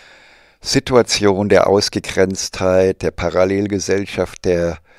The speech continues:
Menschen auf dem Abstellgleis festhält, ja? Und die richten sich dann angesichts der Verwöhnung dann halt dann auch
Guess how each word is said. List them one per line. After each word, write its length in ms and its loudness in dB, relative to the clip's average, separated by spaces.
Menschen 460 -4
auf 180 -10
dem 200 -4
Abstellgleis 960 -2
festhält, 960 -6
ja? 280 -2
Und 120 -8
die 140 0
richten 340 -4
sich 260 -10
dann 200 0
angesichts 640 -6
der 100 -2
Verwöhnung 640 -4
dann 260 0
halt 240 -2
dann 140 -2
auch 320 -2